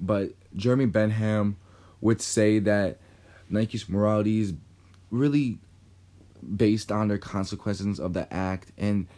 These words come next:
since their consequences of the act is sort of good in utilitarianism, it would make them look good as the consumers make, becoming the most happy. And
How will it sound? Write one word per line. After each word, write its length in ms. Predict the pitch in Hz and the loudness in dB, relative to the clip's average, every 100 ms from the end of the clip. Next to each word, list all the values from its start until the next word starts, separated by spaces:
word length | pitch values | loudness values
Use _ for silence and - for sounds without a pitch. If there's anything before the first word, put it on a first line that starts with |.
| - - | -20 -20
since 380 | - 117 113 110 | -8 -2 -2 -2
their 160 | 113 | -6
consequences 920 | - - 92 98 104 110 107 110 107 | -6 -8 -8 -8 -8 -6 -6 -6 -8
of 200 | - 90 | -6 -6
the 120 | 87 - | -6 -8
act 460 | 90 92 98 - - - - - - - - - | -6 -4 -6 -10 -20 -20 -20 -20 -20 -20 -20 2
is 280 | 127 135 123 | 4 4 0
sort 280 | - 117 110 | 0 2 2
of 100 | 98 | 0
good 220 | 104 92 | 0 0
in 160 | 101 | 0
utilitarianism, 1200 | 101 107 101 - 107 98 - 98 101 101 110 104 - _ - _ - | 0 0 -2 -4 -2 -2 -4 -2 -2 -2 -2 -4 -6 _ -20 _ -2
it 140 | 107 110 | 2 4
would 260 | 110 107 - _ - - _ | 4 0 -4 _ -20 -20 _
make 500 | 98 104 104 104 - | 0 2 2 0 -2
them 340 | 113 104 104 101 | 0 2 2 -2
look 320 | 85 101 85 | -2 -4 -4
good 220 | - 101 | -2 -2
as 420 | 98 90 90 92 - - - | 0 -2 -2 -4 -6 -20 -10
the 80 | 98 | -8
consumers 480 | 101 95 104 98 87 | -6 -6 -4 -4 -4
make, 260 | 92 80 - | -6 -8 -10
becoming 400 | 85 - 92 85 | -10 -6 -6 -4
the 80 | |
most 280 | 85 82 - - | -4 -6 -8 -12
happy. 460 | 101 98 92 - - - - - - - - - - - - | -8 -6 -8 -16 -18 -20 -20 -20 -20 -20 -20 -20 -20 -12 -2
And 540 | 110 110 107 104 95 | 0 2 0 0 -4